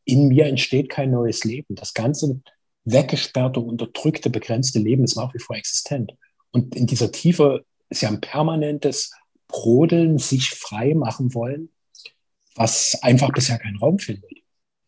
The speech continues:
Und das merke ich halt auch hier in dem Hotel, dass, dass dafür kein Bewusstsein gibt. Doch ich, wenn ich jetzt mal kurz die Mitarbeiter, die ja auch mit uns essen, also was ja auch für ein Hotel sehr ungewöhnlich ist,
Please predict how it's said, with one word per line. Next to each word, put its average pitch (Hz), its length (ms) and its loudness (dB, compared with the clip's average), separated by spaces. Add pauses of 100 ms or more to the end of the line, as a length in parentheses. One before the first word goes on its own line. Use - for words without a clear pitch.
(180)
Und - 280 0
das - 140 0
merke 139 200 6
ich - 80 2
halt 131 120 2
auch 127 120 -4
hier 131 120 2
in 123 100 6
dem 107 120 4
Hotel, 156 280 0
dass, - 240 -8
dass - 160 -6
dafür - 220 2
kein 113 140 0
Bewusstsein 120 420 -2
gibt. 98 160 -14
Doch - 180 -10 (480)
ich, - 200 -12
wenn 123 100 4
ich 131 80 4
jetzt 123 140 2
mal 117 140 6
kurz - 520 2 (300)
die - 80 6
Mitarbeiter, 151 680 4 (460)
die 120 80 2
ja 117 120 4
auch 123 200 -4
mit 160 160 4
uns 170 200 2
essen, 175 300 -6
also - 360 -2
was - 140 -2
ja 131 60 -2
auch 123 120 -6
für 143 100 2
ein 131 80 2
Hotel 131 240 0
sehr 110 140 -4
ungewöhnlich 120 500 -2
ist, 160 300 -8